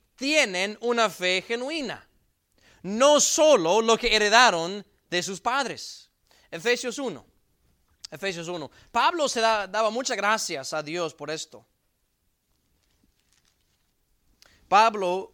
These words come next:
cuando escribía a las iglesias, siempre daba motivos de agradecimiento. En Efesios uno, versos quince y dieciséis, vemos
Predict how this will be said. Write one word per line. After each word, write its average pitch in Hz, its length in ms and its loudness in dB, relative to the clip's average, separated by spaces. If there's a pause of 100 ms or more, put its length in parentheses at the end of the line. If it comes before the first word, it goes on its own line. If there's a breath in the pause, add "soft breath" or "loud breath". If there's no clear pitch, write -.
(100)
cuando 185 240 -10
escribía 180 360 -8
a 202 40 -4
las 185 140 -6
iglesias, 156 680 -12 (1400 loud breath)
siempre 208 380 -4
daba 202 200 4
motivos 170 840 -8
de 147 80 -12
agradecimiento. 143 760 -10 (1600 soft breath)
En 170 120 -6
Efesios 220 540 -2
uno, 180 380 -4
versos 185 380 0
quince 233 400 -4
y 185 40 -2
dieciséis, 151 580 -4
vemos 175 560 -6